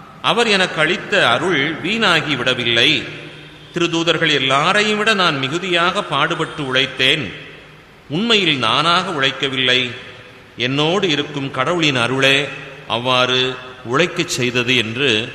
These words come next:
கூறுகின்ற வாக்கை நாம் படிக்க பார்க்கின்றோம். இதே போல இன்றைக்கு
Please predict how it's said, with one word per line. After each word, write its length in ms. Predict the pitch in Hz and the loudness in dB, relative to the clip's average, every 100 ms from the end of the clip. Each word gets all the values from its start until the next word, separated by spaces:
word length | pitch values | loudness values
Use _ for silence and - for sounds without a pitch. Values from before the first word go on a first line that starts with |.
| - | -4
கூறுகின்ற 500 | 139 123 113 110 110 | -2 -2 -2 0 2
வாக்கை 440 | 104 120 - 135 | 2 0 -2 -2
நாம் 420 | 110 104 101 110 | 0 0 0 -2
படிக்க 320 | 107 101 95 104 | -4 -4 -4 -2
பார்க்கின்றோம். 800 | 101 87 - 95 92 98 92 95 - - - - - - | -2 -2 -6 -8 -4 -4 -4 -8 -16 -20 -20 -20 -18 -6
இதே 260 | 113 123 | 0 2
போல 460 | 131 123 123 120 151 - - - - - | 2 0 4 4 2 -6 -14 -16 -12 -6
இன்றைக்கு 840 | 127 127 120 - 135 113 143 | -2 0 0 2 2 2 -2